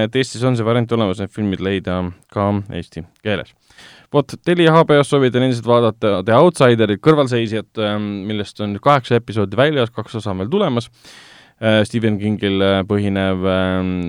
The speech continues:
õuduskrimi seriaal, äh, mida soovitan sulle ka, Hendrikule, et palun vaata ära, see on väga hea. Amazon Prime Videos endiselt jookseb, äh, Raiko soovitaks,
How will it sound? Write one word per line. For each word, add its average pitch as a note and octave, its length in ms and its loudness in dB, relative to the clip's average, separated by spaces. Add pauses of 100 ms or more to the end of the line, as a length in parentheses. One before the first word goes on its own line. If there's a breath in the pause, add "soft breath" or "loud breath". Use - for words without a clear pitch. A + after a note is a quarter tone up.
(100)
õuduskrimi G#2 1120 -2 (100)
seriaal, A#2 540 2 (180)
äh, F#2 240 -6
mida G2 160 -10
soovitan G#2 240 -2
sulle B2 240 2
ka, C#3 80 2
Hendrikule, C3+ 400 0
et B2 100 -8
palun A#2+ 220 -2
vaata A#2+ 240 0
ära, A#2 220 2
see G#2 80 -6
on G2+ 100 -6
väga G2+ 160 -8
hea. C3 140 0 (640 loud breath)
Amazon D#3 340 4
Prime D3 220 6
Videos C3 500 4
endiselt A#2 300 -2
jookseb, A2 400 0
äh, G2+ 180 4
Raiko G#2 240 0
soovitaks, G2 540 -6